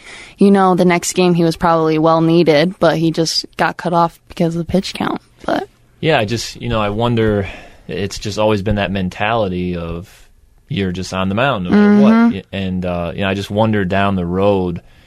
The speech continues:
Speaker 2: I would love to talk to maybe some older softball players and,
Speaker 1: Mm-hmm.
Speaker 2: and how their bodies have, have held up. Uh, it just seems
Speaker 1: <laughs>
Speaker 2: like you guys get stuck out on the island of, like,
Speaker 1: Yes.
Speaker 2: just, you're gonna pitch for six straight years.
Speaker 1: Yep.
Speaker 2: You know, when you look at somebody like Mackenzie Stiles or yourself, I mean, you guys just never come out of the game. I mean,
Speaker 1: Yep.
Speaker 2: it's crazy.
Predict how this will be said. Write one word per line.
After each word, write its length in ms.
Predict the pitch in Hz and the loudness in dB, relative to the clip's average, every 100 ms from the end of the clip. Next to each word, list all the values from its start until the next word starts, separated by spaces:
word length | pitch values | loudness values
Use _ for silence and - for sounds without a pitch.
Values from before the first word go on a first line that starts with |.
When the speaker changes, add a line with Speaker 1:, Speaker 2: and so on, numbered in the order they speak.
| _ _ - | _ _ -12
Speaker 2:
I 140 | - 101 | -4 -2
would 140 | 98 | 0
love 140 | 101 98 | 0 -2
to 80 | |
talk 240 | 95 101 104 | -2 -2 -2
to 60 | |
maybe 220 | 98 95 98 | -4 -4 -4
some 220 | - 98 | -4 -2
older 460 | 107 120 92 85 - | 0 0 -2 -4 -8
softball 480 | - 95 92 92 87 | -6 -4 -2 -4 -4
players 280 | - 92 87 | -4 -2 2
and, 120 | 98 | 4
Speaker 1:
Mm-hmm. 200 | 92 92 | 4 2
Speaker 2:
and 80 | 90 | -2
how 140 | 92 | -4
their 160 | 98 101 | -2 -2
bodies 400 | 98 90 87 87 | 0 0 -2 -6
have, 240 | 90 87 | -6 -8
have 220 | - 92 - | -6 -6 -4
held 280 | 92 87 | -4 -2
up. 180 | 87 87 - | -2 -4 -2
Uh, 240 | 196 - 392 | 0 2 2
it 180 | 349 320 | 2 0
just 160 | 262 | 0
seems 240 | 269 127 285 | 2 2 2
Speaker 1:
<laughs> 60 | |
Speaker 2:
like 120 | 117 110 | 2 2
you 80 | |
guys 220 | 117 123 120 | 2 2 0
get 140 | 120 | -4
stuck 300 | - 123 120 | -2 -4 -2
out 140 | 123 | 0
on 120 | 120 110 | 2 0
the 120 | 98 | -2
island 500 | 98 131 98 85 82 | 0 0 0 -2 2
of, 60 | |
like, 80 | 196 | 4
Speaker 1:
Yes. 380 | 208 196 175 - | 6 4 2 -2
Speaker 2:
just, 140 | 104 - - - | -4 -8 -14 -12
you're 180 | 98 117 | -2 0
gonna 180 | 135 127 | 0 -2
pitch 300 | 117 113 - | -2 -2 -4
for 220 | - 90 | -6 -6
six 340 | - - 147 - | -6 -4 -4 -6
straight 300 | - 113 95 | -4 -4 -4
years. 420 | 95 80 80 - | -6 -8 -12 0
Speaker 1:
Yep. 260 | 208 226 - _ | 2 2 -2 _
Speaker 2:
You 60 | 98 | -6
know, 80 | - | -2
when 80 | - | 0
you 80 | |
look 160 | - 95 | 0 -2
at 80 | 95 | -4
somebody 380 | 107 98 95 92 | -2 0 0 0
like 160 | 90 | -2
Mackenzie 380 | 90 90 101 95 | -2 -2 -2 -2
Stiles 400 | 90 101 107 101 | -2 -2 -2 -2
or 80 | 90 | -4
yourself, 580 | 87 85 - 107 95 - | -8 -8 -2 0 0 -2
I 20 | |
mean, 140 | 90 98 | -4 -2
you 80 | |
guys 320 | 107 117 101 98 | 0 -2 -2 -10
just 160 | 98 | -8
never 260 | 95 101 110 | -4 -2 -2
come 200 | - 120 | 0 0
out 120 | 123 | 0
of 60 | 127 | 0
the 80 | 127 | -2
game. 280 | 135 190 | 0 0
I 20 | 107 | 2
mean, 120 | 208 | 4
Speaker 1:
Yep. 160 | 208 226 | 4 2
Speaker 2:
it's 60 | 294 | -4
crazy. 460 | 135 143 90 76 | -6 -8 -8 -12